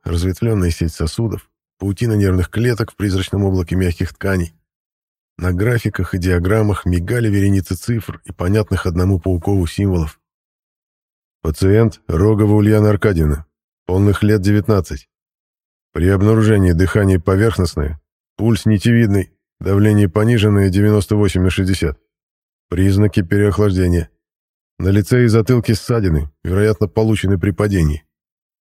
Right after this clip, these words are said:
Для исключения черепно-мозговой травмы решаю провести магниторезонансную томографию. Искин послушно следовал его указаниям. Наташа видела, как внутренняя поверхность саркофага окрасилась красным,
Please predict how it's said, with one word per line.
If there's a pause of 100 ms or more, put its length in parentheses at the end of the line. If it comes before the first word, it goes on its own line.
(320)
Для
исключения
черепно-мозговой
травмы
решаю
провести
магниторезонансную
томографию. (1120)
Искин
послушно
следовал
его
указаниям. (1000)
Наташа
видела,
как
внутренняя
поверхность
саркофага
окрасилась
красным,